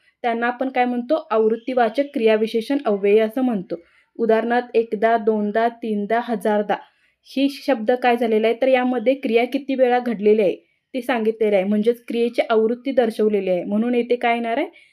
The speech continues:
तर हे एक आवृत्तीवाचक क्रियाविशेषण अव्यय आहे, ऑप्शन सी बरोबर आहे. प्रश्न एकोणवीस पहा, जगप्रसिद्ध कैलास मंदिराची निर्मिती कोणाच्या राजवटीत झाली?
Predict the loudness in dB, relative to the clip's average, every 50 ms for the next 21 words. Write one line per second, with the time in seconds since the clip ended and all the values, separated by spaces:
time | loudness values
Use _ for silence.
0 | _ _ _ -2 0 0 0 -2 -4 -4 _ 2 4 4 2 2 -2 -4 -4 -2
1 | 0 0 0 0 -2 -4 -2 -2 0 2 2 2 0 -2 -4 -4 -6 -4 -4 -6
2 | -8 -4 -4 -4 -4 -2 -2 0 2 2 2 2 0 -2 -4 -4 _ _ _ _
3 | _ -12 -10 -4 -2 -2 -2 -2 -6 -6 -6 0 0 2 0 2 0 0 0 0
4 | -2 -4 -4 -10 _ _ _ _ _ _ _ _ _ _ _ _ _ _ _ _
5 | _ _ _ _ _ _ _ _ _ _ _ _ _ _ _ _ _ _ _ _
6 | _ _ _ _ _ _ _ _ -10 -6 -2 0 0 0 0 -2 -2 -2 -2 -2
7 | -2 -4 -4 _ -4 -4 -4 -4 -6 -8 -16 _ _ _ _ _ _ _ 2 2
8 | 2 2 2 -2 -2 -6 -2 -2 -4 0 2 2 2 4 4 2 2 2 2 0
9 | 0 -4 -4 -4 -2 -2 0 0 0 0 0 0 2 4 4 2 2 0 -2 -4
10 | -6 0 0 0 2 2 0 0 2 2 2 2 0 0 -2 -2 -2 -2 -4 -4
11 | -2 -2 -2